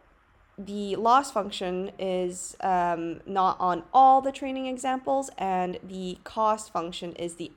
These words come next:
average of the loss over all the training examples. And the goal of our training process is to find weights and biases that minimize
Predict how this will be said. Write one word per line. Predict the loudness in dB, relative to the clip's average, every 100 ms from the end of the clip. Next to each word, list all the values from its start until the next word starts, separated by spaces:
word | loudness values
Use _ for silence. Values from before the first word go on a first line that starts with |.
| -4
average | 2 2 2 -2 -4
of | -6
the | -4
loss | -2 -2 -2 -4 -14 -18 -20 _ -4
over | -2 0
all | 2 2 0 -4 -12
the | -14
training | -8 -6 -6 -12 -16
examples. | -12 -10 -10 -12 -18 -18 _ _ _ _ _ _ _ _ _ _
And | -4 -4
the |
goal | 4 6 6
of | 6
our | 0
training | -2 -6 -6
process | 0 0 2 -6 -8
is | -6 -6 -6 -8
to | -8
find | -6 0 0 0 -2 -4
weights | -2 -4 -4 -8
and | -2
biases | 0 0 -2 -8 -6
that | -6 -4
minimize | -4 -2 0 0 -2 -4